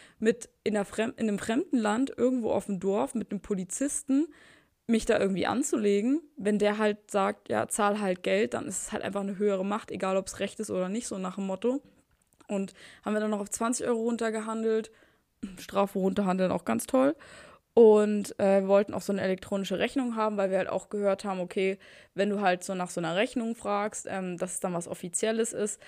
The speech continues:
dann können sie sich das nicht einstecken und dann lassen sie einen vielleicht weiterfahren, weil ohne eine Rechnung ist es wahrscheinlich Geld, was sie sich einfach selber einstecken,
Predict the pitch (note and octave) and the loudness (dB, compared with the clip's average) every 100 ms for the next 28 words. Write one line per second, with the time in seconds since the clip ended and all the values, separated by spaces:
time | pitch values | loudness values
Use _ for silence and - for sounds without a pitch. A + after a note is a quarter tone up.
0 | - - - G#3 F#3 F#3 F3+ G3+ F#3 F#3 | -20 -20 -2 2 2 0 -2 -2 -2 -4
1 | F#3 - F3 F3 - A3 B3 G#3 G#3 G#3+ | -6 -6 -6 -6 -2 -2 -2 -4 -4 -4
2 | F3+ E3+ F3 F3 F3+ E3+ F3 E3+ F3 E3+ | -4 -2 -2 -2 -4 -4 -6 -4 -4 -2
3 | G3 A3+ A#3+ - G#3+ G#3 G3 E3+ E3+ - | -2 -2 -2 -4 -4 -2 0 2 2 -2
4 | - _ _ _ - G3 F3+ F3 F3 F3+ | -8 _ _ _ -4 0 0 0 -2 -2
5 | F#3+ F#3 F#3 F3 - F3+ F3 F3 E3+ E3+ | -4 -6 -6 -8 -8 -6 -4 -4 -4 -4
6 | E3 E3+ - E3 F3+ - F3 E3+ G#3 G#3 | -4 -6 -8 -8 -8 -10 -10 -2 0 0
7 | G3 F#3+ F3 F#3+ F#3 F#3 | 0 -2 -4 -4 -4 -6